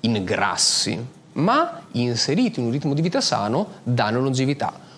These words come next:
Utilizzano la medicina dei semplici, come si suol dire, ossia dei principi attivi presenti in natura, quindi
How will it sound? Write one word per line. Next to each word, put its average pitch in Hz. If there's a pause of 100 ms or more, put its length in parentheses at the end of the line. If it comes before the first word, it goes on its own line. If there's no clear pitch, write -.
Utilizzano 196
la 147
medicina 151
dei 139
semplici, 135
come 107
si 104
suol 110
dire, 107
ossia 202 (280)
dei 143
principi 160
attivi 196
presenti 151
in 117
natura, 117
quindi 208